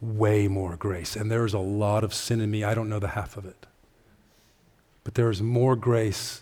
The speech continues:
abounding for you. As Paul says to the Romans, "Where sin abounded, grace superabounded." There's more than enough grace to get you from here to there, my friends. To get you from where you're at to where God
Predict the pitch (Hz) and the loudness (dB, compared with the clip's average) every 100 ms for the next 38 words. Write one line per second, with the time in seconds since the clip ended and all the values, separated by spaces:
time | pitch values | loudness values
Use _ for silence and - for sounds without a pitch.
0 | - 107 - 117 120 131 120 117 - 113 | -8 -8 0 2 2 2 0 -2 -2 -4
1 | 107 107 101 95 98 - 131 117 120 110 | 0 0 0 -4 -8 0 2 2 2 0
2 | 104 110 113 110 104 - - - - 120 | 0 0 2 2 0 -4 -12 -18 -4 0
3 | 123 - - 123 110 101 107 107 104 104 | 2 0 0 2 2 0 0 0 0 -2
4 | 92 - - _ - 117 110 101 - - | -6 -16 -20 _ 0 2 2 0 -6 -8
5 | - - _ _ - - - 139 - - | -12 -20 _ _ -12 -6 -4 -4 -6 -10
6 | 82 - 80 78 82 - - - _ _ | -12 -12 -14 -14 -18 -20 -20 -20 _ _
7 | _ _ _ - 202 _ _ _ _ _ | _ _ _ -20 -20 _ _ _ _ _
8 | _ _ _ _ _ 117 95 120 127 123 | _ _ _ _ _ -4 -2 0 2 4
9 | 123 110 113 117 - - 113 110 - 107 | 4 4 2 0 -2 0 2 2 -2 -2
10 | 113 - - 104 - 110 87 107 104 117 | -2 0 -4 -4 -4 -2 0 0 0 -2
11 | 104 113 104 98 - 107 92 90 - _ | 0 0 0 -2 -4 -8 -10 -12 -18 _
12 | _ _ _ _ - _ _ _ - 113 | _ _ _ _ -20 _ _ _ -4 0
13 | 123 127 - 120 117 113 113 107 107 95 | 2 0 0 0 2 2 2 2 2 2
14 | - 107 104 120 117 110 95 117 110 104 | -4 -4 0 2 4 2 0 0 2 2